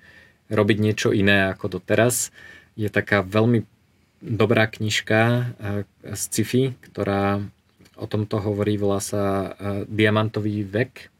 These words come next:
Vyšla aj v češtine od Neila Stevensona,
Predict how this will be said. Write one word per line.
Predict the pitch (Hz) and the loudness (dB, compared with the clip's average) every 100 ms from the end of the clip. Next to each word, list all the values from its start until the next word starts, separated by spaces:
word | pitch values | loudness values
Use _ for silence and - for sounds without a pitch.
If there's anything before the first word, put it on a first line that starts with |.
| _ _ _ | _ _ _
Vyšla | 104 - - | -16 -14 -8
aj | 101 | -10
v | - | -8
češtine | 107 107 - 113 104 | -6 -6 -4 -4 -4
od | 98 | -4
Neila | 104 107 104 | -2 -2 -2
Stevensona, | - 101 104 107 - 117 120 120 | -4 -8 -6 -4 -2 0 2 0